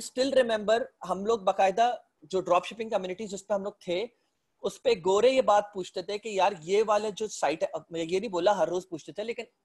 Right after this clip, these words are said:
it often used to happen कि हमारी, uh, Facebook groups में जो है बाकी गोरों के बीच में एकदम से नाम आता था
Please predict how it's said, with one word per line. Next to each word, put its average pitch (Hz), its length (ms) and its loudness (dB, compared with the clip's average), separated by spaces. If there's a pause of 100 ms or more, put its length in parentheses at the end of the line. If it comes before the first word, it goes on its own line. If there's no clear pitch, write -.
it 214 400 2
often 226 480 -6
used 214 200 -10
to 208 100 -4
happen 196 340 -2 (400)
कि 220 60 2
हमारी, 196 600 0 (460)
uh, 156 160 6
Facebook 202 400 0
groups 202 320 -4
में 208 240 -6
जो 185 100 -6
है 175 420 -2
बाकी 202 320 0
गोरों 190 220 -2
के 196 100 -10
बीच 165 200 -12
में 196 80 -10
एकदम 175 140 -6
से 202 100 -8
नाम 185 280 0
आता 160 180 -2
था - 260 -8